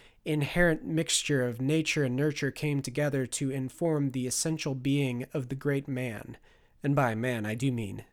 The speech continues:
man. Those who favor the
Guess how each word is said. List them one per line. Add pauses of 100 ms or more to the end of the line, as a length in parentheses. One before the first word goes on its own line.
(140)
man. (880)
Those
who
favor
the